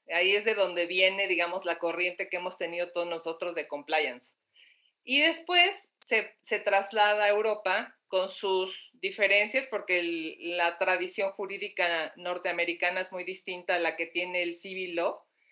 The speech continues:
Eh, el common law y el civil law, pues, tienen muchísimas diferencias, entonces,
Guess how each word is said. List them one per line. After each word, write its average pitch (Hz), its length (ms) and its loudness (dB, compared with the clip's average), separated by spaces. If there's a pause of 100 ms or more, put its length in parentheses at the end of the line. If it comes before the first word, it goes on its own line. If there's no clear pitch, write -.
(260)
Eh, 165 240 0
el 190 160 2
common 208 360 2
law 202 140 4
y 196 100 2
el 185 120 0
civil 185 300 -6
law, 185 220 0
pues, 170 160 -10 (160)
tienen 180 280 -4
muchísimas 180 560 -6
diferencias, 175 560 -2
entonces, 180 600 -2